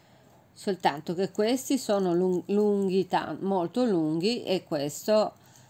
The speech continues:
è ancora corto. Bisogna continuare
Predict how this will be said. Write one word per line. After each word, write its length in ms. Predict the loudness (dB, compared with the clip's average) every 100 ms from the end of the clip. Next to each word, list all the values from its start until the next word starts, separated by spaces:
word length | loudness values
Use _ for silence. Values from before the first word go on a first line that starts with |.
| _ -6
è 100 | -2
ancora 460 | -2 -2 -2 -2
corto. 680 | 2 4 4 2 -6 -10 -10 -14 -20 -4
Bisogna 580 | -2 2 2 2 0
continuare 1080 | -2 0 0 2 2 2 2 2 2 0 -2